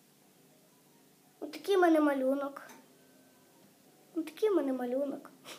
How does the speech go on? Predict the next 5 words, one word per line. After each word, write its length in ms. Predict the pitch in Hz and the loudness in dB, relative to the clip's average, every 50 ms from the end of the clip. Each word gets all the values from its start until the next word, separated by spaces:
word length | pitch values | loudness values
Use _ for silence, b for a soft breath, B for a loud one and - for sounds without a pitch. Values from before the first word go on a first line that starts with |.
| B B B B B - | B B B B B -18
Смішна 480 | - - 427 494 480 480 - 554 508 427 | -8 0 2 2 2 4 2 2 2 2
получилась 680 | - 349 320 320 311 - 415 427 403 381 - - - | 2 0 0 0 0 0 0 0 0 -2 -4 -8 -12
ракета. 540 | 359 349 - - 480 466 494 494 - 349 285 277 B B B B B B B B - | -14 -12 -6 -2 0 2 2 2 0 -2 -2 -2 B B B B B B B B -4
Ну, 80 | 359 | -4
коротше, 520 | - - 440 415 381 302 269 269 - 214 | 0 2 4 6 6 6 4 2 -4 -8